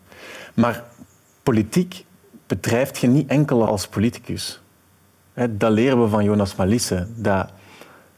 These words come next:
het poli-, dat je het politieke spel ook meespeelt wanneer dat je draagvlak probeert te creëren. En draagvlak, dat kun je creëren door een app te bouwen,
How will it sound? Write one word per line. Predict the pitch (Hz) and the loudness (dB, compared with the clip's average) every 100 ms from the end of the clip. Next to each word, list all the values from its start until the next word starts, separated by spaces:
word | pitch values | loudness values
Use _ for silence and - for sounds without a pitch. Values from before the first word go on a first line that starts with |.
| _ _ _ _ _ | _ _ _ _ _
het | - 110 - | -6 -6 0
poli-, | 113 107 - | 0 0 -4
dat | - 107 107 | -4 -2 0
je | 95 | -2
het | - | -2
politieke | 101 101 98 - | -4 -2 -6 -8
spel | - 110 127 123 - | -4 2 2 0 0
ook | 120 131 107 | 0 0 2
meespeelt | 98 110 131 - 131 131 131 - - - - _ | 2 2 0 -2 0 0 0 -6 -16 -20 -20 _
wanneer | - 107 113 110 | -4 0 2 2
dat | 98 92 | 0 -2
je | 90 | -2
draagvlak | 98 127 - 104 98 | -2 -2 -2 -4 -4
probeert | 95 92 90 90 | -4 -2 -2 -6
te | |
creëren. | - 92 90 87 92 90 _ _ _ - _ _ _ - - | -8 -6 -4 -4 -6 -10 _ _ _ -20 _ _ _ -20 -4
En | 104 98 | -2 0
draagvlak, | 101 127 - 160 131 110 | 0 -4 -2 -2 0 -2
dat | 110 | -2
kun | 113 | 0
je | 101 | 0
creëren | - 104 107 104 101 | 0 0 2 2 4
door | 98 95 | 2 2
een | 92 | 0
app | - - | 0 -4
te | - | -2
bouwen, | 135 135 147 160 170 | 0 2 2 2 0